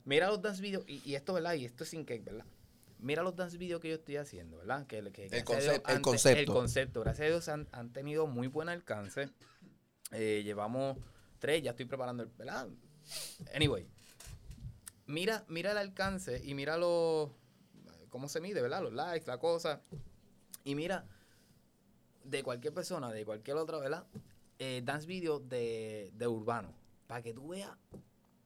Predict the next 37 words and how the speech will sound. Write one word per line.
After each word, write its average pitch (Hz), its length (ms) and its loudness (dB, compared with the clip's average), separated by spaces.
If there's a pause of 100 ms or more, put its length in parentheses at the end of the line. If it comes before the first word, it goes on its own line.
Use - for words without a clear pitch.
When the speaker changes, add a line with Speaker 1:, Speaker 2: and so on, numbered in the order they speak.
(520)
Speaker 1:
Y, 120 240 -8 (220)
y, 117 120 -18 (100)
oye. 135 460 -6
Speaker 2:
La 117 140 8
diferencia. 104 520 4 (100)
Speaker 1:
Y, 117 200 -8 (100)
y 113 60 -8
no 110 120 -8
estoy, 160 340 -2
¿verdad? 160 400 0 (440)
El 117 200 -6
trabajo, 113 420 -4
la 147 80 -6
calidad 107 280 -8
del 110 120 -8
trabajo, 131 240 -6
la 147 140 -4
calidad 107 220 -6
de 107 40 -6
bailarines 135 560 -6
está - 540 -10
igual. 139 400 -2
Lo 120 80 2
que 107 100 -2
pasa 98 220 -8
es 143 100 -10
que 160 260 -2 (440)
hay 107 180 -6
que 151 140 -12
buscar 160 400 -8
llamar 135 340 -10
la 156 100 -12
atención 143 480 -14
de 123 100 -6
lo 101 100 -10
tropical 98 480 -16
también, 98 400 -16